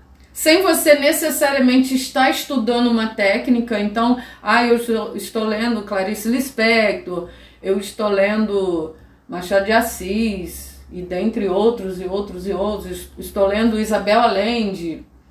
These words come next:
né? Não importa. Você tá entrando em contato com aquela técnica,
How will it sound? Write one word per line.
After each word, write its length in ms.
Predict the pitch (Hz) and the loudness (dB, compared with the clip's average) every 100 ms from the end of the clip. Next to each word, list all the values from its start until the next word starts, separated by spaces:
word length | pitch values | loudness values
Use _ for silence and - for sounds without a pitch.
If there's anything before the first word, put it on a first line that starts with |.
| _ _ | _ _
né? 200 | 170 208 | -6 0
Não 240 | 220 233 311 | 2 4 2
importa. 760 | 370 302 240 - - - 160 - - | 2 4 4 4 0 -8 -16 -16 -8
Você 320 | 214 226 262 | -2 0 0
tá 220 | 247 277 285 | 2 2 2
entrando 760 | 285 - 302 320 403 427 311 | 2 2 4 4 4 2 2
em 140 | 285 277 | 0 0
contato 640 | 269 240 240 233 233 262 | 0 0 2 4 4 2
com 60 | 285 | -2
aquela 380 | 277 302 294 320 | -2 2 2 2
técnica, 920 | - 269 226 202 - 180 - 165 - | 2 2 2 0 -4 -6 -6 -8 -10